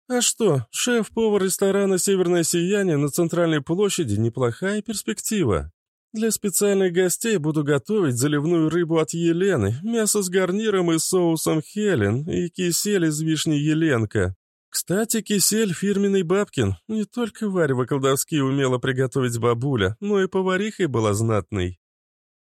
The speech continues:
Дверь из комнаты не открывалась, как подпёр кто-то снаружи, навалилась плечом и толкнула со всей дури.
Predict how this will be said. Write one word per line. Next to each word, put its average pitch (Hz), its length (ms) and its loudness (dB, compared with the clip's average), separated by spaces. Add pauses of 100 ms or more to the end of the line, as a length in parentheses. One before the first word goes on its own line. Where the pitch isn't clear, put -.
Дверь 190 540 0
из 170 120 -2
комнаты 175 560 0
не 170 80 0
открывалась, 160 800 0
как - 300 -6
подпёр 165 420 -2
кто-то 127 320 -2
снаружи, 120 720 0
навалилась 190 600 0
плечом 165 500 0
и 127 60 0
толкнула 147 480 0
со 139 180 0
всей 139 200 0
дури. 120 480 0